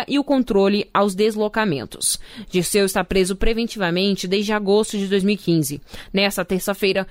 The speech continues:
a maioria dos ministros da segunda turma do Supremo entendeu que havia excessos na prisão preventiva. De acordo com o entendimento majoritário, como Moro não permitiu que Dirceu recorresse em liberdade, o cumprimento da pena na primeira instância foi antecipado,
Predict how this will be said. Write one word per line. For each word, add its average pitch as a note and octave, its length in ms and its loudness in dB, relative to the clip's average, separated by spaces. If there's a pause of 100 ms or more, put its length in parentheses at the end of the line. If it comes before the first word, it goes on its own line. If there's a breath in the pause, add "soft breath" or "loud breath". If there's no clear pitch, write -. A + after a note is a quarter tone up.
(120 loud breath)
a - 80 -4
maioria A3+ 380 2
dos G3 120 -4
ministros G#3 540 0
da F3+ 100 0
segunda G3+ 340 0
turma G#3 320 2
do F#3 100 -4
Supremo A3 600 0 (200 loud breath)
entendeu C4 500 2
que C4 100 -2
havia A3 400 0
excessos G3+ 680 0
na F3 160 0
prisão F3 280 2
preventiva. E3 680 -2 (280 loud breath)
De F#3+ 120 0
acordo F#3+ 280 2
com G#3 120 0
o G#3 40 4
entendimento G3+ 680 0
majoritário, F#3 760 0 (220 loud breath)
como F4+ 240 6
Moro G#3+ 340 4
não B3+ 220 4
permitiu B3 540 2
que G3+ 80 -4
Dirceu E3 460 2
recorresse F3 760 0
em E4 220 4
liberdade, G3+ 680 0 (240 soft breath)
o A#3 140 -6
cumprimento B3+ 580 2
da F3+ 140 2
pena F3+ 400 0
na F3+ 100 2
primeira C#4 380 2
instância A3+ 500 0
foi A#3+ 220 0
antecipado, G#3 800 0